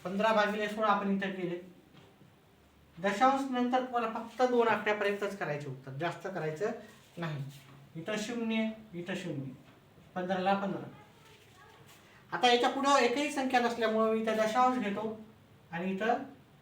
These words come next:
शून्य घेतो. मग उत्तर येईल एकशे, इथं येईल एकशे चौवेचाळीस. भागाकार येणं तुम्हाला गरजेचं आहे. ठीक आहे, भागाकार करायचा आहे आपल्याला. सोळ त्रिक अठ्ठेचाळ,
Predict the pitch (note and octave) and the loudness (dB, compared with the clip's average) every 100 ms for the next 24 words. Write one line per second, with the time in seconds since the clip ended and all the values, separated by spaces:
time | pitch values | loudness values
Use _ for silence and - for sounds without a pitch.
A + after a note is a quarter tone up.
0 | - - - F#3+ E3+ C3+ - - - - | -20 -18 -8 -4 -4 -6 -10 -16 -20 -20
1 | - - _ - - - _ - - - | -20 -20 _ -20 -20 -20 _ -20 -20 -20
2 | - - - - _ F3 G3+ A3 A#3 A#3 | -20 -20 -20 -20 _ -6 -4 -2 0 2
3 | A3+ A3 G#3+ A3 G3 G3 G#3+ G#3+ G#3+ G3 | 2 0 0 -6 -4 -2 -2 -2 -2 -2
4 | G3+ G3 A3 A3+ A#3+ G#3 G3 G#3 - - | -2 -4 0 2 2 2 -2 -2 -8 -16
5 | - - D#3+ F3 G3 A#3 A3 A3 A3 G#3+ | -20 -10 -4 -2 0 0 0 -2 -2 -2
6 | G3+ G3 G3+ A3+ G#3 G3 G3 - - - | 0 0 0 0 0 -2 -2 -8 -20 -20
7 | - - - - - - - - - E3 | -20 -20 -20 -20 -20 -20 -20 -20 -18 -8
8 | A3 D3+ C#3+ E3 F3+ F3+ G3 G#3+ G#3 F#3 | -6 -4 -4 -4 -4 -2 2 4 4 0
9 | F3+ F3+ G3 - - - - - - - | -2 -6 -8 -12 -20 -20 -20 -20 -20 -20
10 | _ _ _ _ - - - - - - | _ _ _ _ -20 -20 -20 -20 -20 -20
11 | _ _ - G3+ G#3 A3 A3+ G#3 A3 G#3 | _ _ -8 -6 -4 -4 -2 -2 -4 -4
12 | G3+ | -2